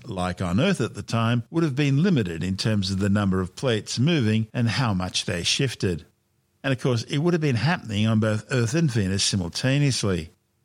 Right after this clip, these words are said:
And that's led the study's lead author, Matt Weller from Brown University, to say one of the big picture takeaways from the study was that there were likely to have been two planets at the same time in the same solar system operating in a plate tectonic regime, the same mode of tectonics that allowed life to exist on Earth today.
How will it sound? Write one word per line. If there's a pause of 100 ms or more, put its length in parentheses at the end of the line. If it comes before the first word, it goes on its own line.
(280)
And
that's
led
the
study's
lead
author,
Matt
Weller
from
Brown
University,
to
say
one
of
the
big
picture
takeaways
from
the
study
was
that
there
were
likely
to
have
been
two
planets
at
the
same
time
in
the
same
solar
system
operating
in
a
plate
tectonic
regime,
the
same
mode
of
tectonics
that
allowed
life
to
exist
on
Earth
today.